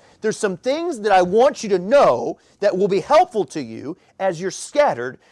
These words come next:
There's things that will be helpful to you as you're discouraged. There's hope, so just pay attention and listen, and I'm gonna give you some things that will help you, even though you're scattered from where you might be calling home." So with Peter giving that brief introduction in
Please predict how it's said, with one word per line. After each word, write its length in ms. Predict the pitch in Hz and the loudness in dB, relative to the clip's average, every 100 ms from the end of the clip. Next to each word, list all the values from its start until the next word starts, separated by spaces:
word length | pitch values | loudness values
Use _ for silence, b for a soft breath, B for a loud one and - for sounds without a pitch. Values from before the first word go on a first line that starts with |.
| b | b
There's 220 | 214 - | -6 -6
things 320 | - 302 320 | -6 -6 -4
that 100 | 247 | -2
will 100 | 214 | -2
be 120 | 196 | -2
helpful 400 | 170 285 - 196 156 | 2 2 2 -4 -12
to 120 | 143 | -12
you 260 | 127 156 B B | -8 -8 B B
as 180 | 196 170 | -4 -2
you're 160 | 208 | -6
discouraged. 720 | 165 170 - 262 247 180 160 b b - | -8 -12 -6 -2 -2 -2 -8 b b -4
There's 200 | 220 - | -2 -2
hope, 400 | 269 349 190 - b b | 2 4 4 -2 b b
so 180 | - 220 | -4 -4
just 500 | 156 - 311 - - | -4 0 2 0 -8
pay 260 | - 302 262 | 0 2 2
attention 560 | - - 311 330 196 | -2 -2 -2 -2 -6
and 160 | 180 185 | -6 -4
listen, 420 | 349 - 135 143 b b | -6 -6 -10 -12 b b
and 100 | 190 | -8
I'm 80 | 202 | -4
gonna 140 | 190 | -4
give 180 | 185 330 | -4 -6
you 80 | 254 | -8
some 180 | - 170 | -10 -10
things 220 | 190 170 | -10 -6
that 80 | 160 | -6
will 80 | |
help 260 | 151 247 240 | 0 -2 -2
you, 140 | 151 147 b _ | -8 -12 b _
even 220 | 196 202 | -10 -6
though 80 | 190 | -6
you're 140 | 165 | -6
scattered 420 | - 202 180 147 | -10 -6 -6 -6
from 160 | 127 139 | -12 -12
where 340 | 143 135 135 _ _ _ | -8 -6 -6 _ _ _
you 140 | 156 | -10
might 200 | 139 113 | -8 -10
be 240 | 123 117 110 _ | -14 -18 _ _
calling 320 | - 110 87 | -12 -12 -14
home." 340 | 98 113 - _ _ _ _ _ _ _ _ _ _ _ _ _ | -18 -18 -18 _ _ _ _ _ _ _ _ _ _ _ _ _
So 160 | _ 202 | _ 0
with 160 | 190 185 | 0 0
Peter 280 | 330 311 | -4 -4
giving 260 | 190 220 214 | -4 -6 -6
that 160 | 165 143 | -6 -8
brief 240 | 156 165 | -8 -10
introduction 600 | 156 151 135 143 - 131 | -10 -10 -6 -8 -8 -14
in 200 | 120 120 | -14 -16